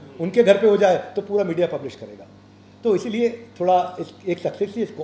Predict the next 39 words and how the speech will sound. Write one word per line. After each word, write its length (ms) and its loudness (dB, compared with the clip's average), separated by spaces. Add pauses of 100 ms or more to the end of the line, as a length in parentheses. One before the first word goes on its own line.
(140)
कॉस्ट 240 -2
तो 80 -2
होती 220 -8
है, 160 -16 (280)
वो 60 -10
कीमत 360 -4
होती 180 -8
है, 140 -10 (480)
पर 100 10
अपना 280 6
ध्यान, 360 0 (160)
जैसे 180 -2
कि 80 -10
पीछे 240 -4
gentleman 360 -4
ने 80 -4
बताया, 280 -2
नरेश 220 -4
जी 80 -12
ने, 120 -4
कि 260 -4 (260)
आपको 240 -2
value 320 -4
create 280 -4
करने 260 -4
पर, 160 -2
अपने 180 -8
focus 380 -8
पर 60 -4
रखना 220 -8
चाहिए। 300 -10 (400)
अ-, 300 -8
या 100 4
तो 140 2 (520)
ज़िंदगी 360 -2
में 180 -2
गोल 220 6
होगा 240 4
बड़ा 180 4